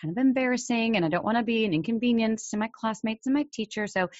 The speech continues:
instead of kind of having a huge explosion, I'll go walk over." This is a child who, again, does not even necessarily need these coping strategies.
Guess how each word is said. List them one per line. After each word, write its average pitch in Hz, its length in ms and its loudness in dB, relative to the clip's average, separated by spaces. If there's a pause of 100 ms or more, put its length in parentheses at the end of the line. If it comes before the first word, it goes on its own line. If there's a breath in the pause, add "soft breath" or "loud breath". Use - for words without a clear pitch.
(220 loud breath)
instead 170 440 -2
of 220 160 2
kind 220 160 -4
of 196 60 -4
having 180 280 -2
a 190 60 -4
huge 165 240 -4
explosion, 233 500 -2
I'll 190 120 2
go 202 200 2 (240 loud breath)
walk 208 220 -2
over." 202 120 0
This 262 220 -4
is 285 80 -2
a 254 100 4
child 185 380 0
who, 175 60 0
again, 165 320 -2
does 156 160 -6
not 151 240 2
even 147 260 0
necessarily 143 560 -4
need 151 560 0
these 151 240 -2
coping 147 400 -4
strategies. 143 800 -6